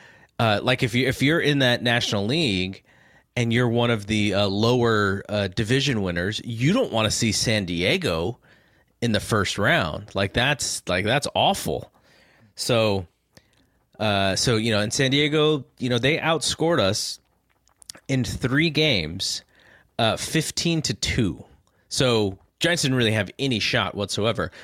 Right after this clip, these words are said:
But I don't wanna take away the two games that they won against Mariners, 'cause on, on the, on last Wednesday, they, they really, they really beat up the Mariners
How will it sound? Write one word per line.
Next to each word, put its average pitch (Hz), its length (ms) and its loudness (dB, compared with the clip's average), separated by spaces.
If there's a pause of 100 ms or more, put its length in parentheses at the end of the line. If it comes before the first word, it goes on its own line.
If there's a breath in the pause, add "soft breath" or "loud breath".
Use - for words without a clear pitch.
(100)
But 113 100 0
I 127 60 2
don't 233 180 2
wanna 262 180 0
take - 300 -2
away 104 580 0 (760 soft breath)
the 123 100 0
two 131 220 0
games 101 260 2
that 101 120 0
they 107 100 2
won 85 520 0
against 98 300 -4
Mariners, 107 320 0
'cause 92 200 -4
on, 87 180 0
on 95 180 0
the, 92 160 0
on 92 200 -2
last 95 260 0
Wednesday, 107 540 0 (380 loud breath)
they, 123 160 0
they 143 260 2
really, 104 520 0
they 139 140 2
really 107 240 2
beat 92 240 0
up 107 180 0
the 92 60 -4
Mariners 85 500 -2